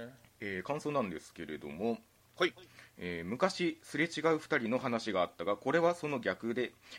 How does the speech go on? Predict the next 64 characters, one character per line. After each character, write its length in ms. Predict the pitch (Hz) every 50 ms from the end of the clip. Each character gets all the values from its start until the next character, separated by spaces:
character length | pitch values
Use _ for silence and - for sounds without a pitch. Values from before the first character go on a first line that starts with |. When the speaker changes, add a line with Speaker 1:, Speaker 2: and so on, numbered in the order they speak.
| - -
Speaker 1:
え 240 | 80 80 80 82 82
ー、 20 | 85
出 120 | - 131
来 80 | 156 185
す 100 | - 202
ぎ 80 | 185
に 100 | 185 185
出 140 | 175 180 185
会 60 | 170
う 20 | 123
二 200 | 110 - - 117
人 100 | 107 92
が 100 | 101 95
敵 300 | - 127 131 - 180 190
同 160 | 208 196 190
士 80 | - -
と 60 | 131
い 80 | 131
う 40 | 131
設 140 | 131 - 127 -
定 220 | - - 127 127
が 80 | 127 151
良 100 | 147 135
か 120 | - 113
っ 80 | 98 -
た 100 | - 85
し、 240 | - - 117 - - -
え 260 | - 92 87 82 82
ー、 60 | 82 -
声 140 | 147 165
優 160 | 185 185 180 170
も 160 | 160 143 127
配 180 | - 131 135
役 220 | 160 156 - - 135
が 140 | 127 123 120
合 40 |
っ 100 | 120 -
て 140 | - 87 87
い 60 | 87
て 160 | 87 - 117 117
評 240 | - 127 120 107
価 120 | - - -
さ 140 | - - 80
れ 140 | 87 101
る 120 | 95 95 85
べ 140 | 80 101 123
き 120 | - -
と 160 | - - - - - _ _ _ _ _ - - - - -
い 60 | -
た 100 | - -
だ 80 | 143 143
き 60 | 139
ま 120 | 135 127 123
し 80 | 120
た。 60 | 117
Speaker 2:
う 40 | 113 107
ん。 20 | 104 101 95 92 87 82 78 76 71 - - _ _ - - -
Speaker 1:
な 80 | 120
ん 40 | 165
で 60 | 127
し 80 | - -
ょ 60 | 71
う 40 | 78
ね、 140 | 90 82